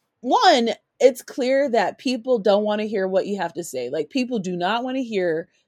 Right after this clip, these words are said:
people's lived reality if it is different than what they think it should be. And this is why people don't share their truth. We may not like her truth, but I feel like there's room to listen to it and have some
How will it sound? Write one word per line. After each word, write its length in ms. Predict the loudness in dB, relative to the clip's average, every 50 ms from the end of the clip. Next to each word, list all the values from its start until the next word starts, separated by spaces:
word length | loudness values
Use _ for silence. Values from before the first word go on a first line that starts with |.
| _ _
people's 400 | -8 -8 -4 -4 -6 -6 -6 -12 -14
lived 380 | -8 -2 0 0 0 -2 _ -8
reality 640 | -6 -4 -4 -4 -4 -4 -4 -4 -4 -6 -8 -10 -16 _ _ _ _ _ _ _ _ _ _ _ 6
if 320 | 6 6 6 4 -2 _ _ _
it 140 | -2 2 2
is 200 | 2 2 0 -4
different 540 | -2 0 0 0 0 -2 -4 -4 -6 -8 -2
than 320 | 0 2 2 2 0 -4 -6 -8
what 320 | -4 0 0 0 0 -2
they 100 | -6 -8
think 320 | -8 _ -6 -6 -6 -4
it 100 | -6 -6
should 240 | -6 -6 -8 -8 -8
be. 400 | -8 -8 -6 -4 -4 -6 -6 -10 _ _ _ _ _ _ _
And 160 | -6 -2 0 0
this 160 | 0 0 -2
is 100 | -4 -2
why 160 | 0 0 0
people 300 | 0 -2 -4 -4 -2 -2
don't 200 | -2 -4 -6 -8
share 540 | -10 -8 -2 0 2 2 2 2 0 -4 _ _ _ _ _ _ -4
their 120 | -2 -2
truth. 600 | -2 -6 -12 -12 -12 -14 -14 -16 -18 -20 -20 _ _ _ _ _ _ _ _ _ _ _ _ _ _ _ _ _ _ _ _ _ _
We 180 | -4 0 0 2
may 200 | 4 4 2 2
not 220 | 2 0 0 0 0
like 500 | 0 2 2 4 4 4 4 2 0 -6 -4
her 140 | 0 0 0
truth, 480 | 0 0 2 4 6 6 6 4 2 -4 _ -20 -20 _ _
but 280 | 0 2 2 4 2 0 -2 -12 -20 _ _ _ _ _ _ _ _ _ _ -6
I 140 | -2 -2 -2
feel 200 | 0 4 4 4
like 220 | 6 4 2 0 -2
there's 280 | -2 -2 -2 -4 -6
room 280 | -6 -6 -6 -6 -6 -8
to 160 | -6 -6 -4
listen 500 | -4 -2 -2 -2 -2 -2 -2 -6 -8 -8
to 180 | -6 -2 -2 -2
it 120 | -2 -2
and 180 | -6 -8 -8 -8 -8
have 240 | -6 -4 -6 -4 -4
some 240 | -6 -10 -10 -10